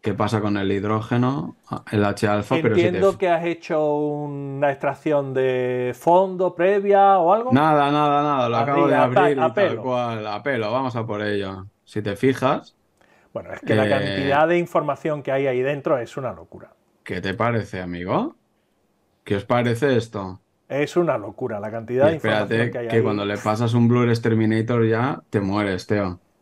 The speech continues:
Speaker 1: Te mueres. Ahora luego os mostraré, ¿vale? Pero sin embargo esto,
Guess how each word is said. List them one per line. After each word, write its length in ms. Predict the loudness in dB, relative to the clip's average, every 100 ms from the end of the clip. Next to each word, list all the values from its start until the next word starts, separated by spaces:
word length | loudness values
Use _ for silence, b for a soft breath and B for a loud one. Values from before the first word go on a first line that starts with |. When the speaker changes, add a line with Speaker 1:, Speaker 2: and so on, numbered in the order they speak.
| _
Speaker 1:
Te 120 | 0
mueres. 440 | 2 2 0 -2 -2
Ahora 220 | 2 2
luego 580 | 4 2 2 -2 -4 -6
os 60 | -8
mostraré, 420 | -6 -6 -6 -6
¿vale? 240 | -4 -4 -6 B B B _ _ _
Pero 240 | 2 4 4
sin 180 | 4 4
embargo 540 | 4 2 0 0 0
esto, 580 | -2 -4 -6 -4 -4 -8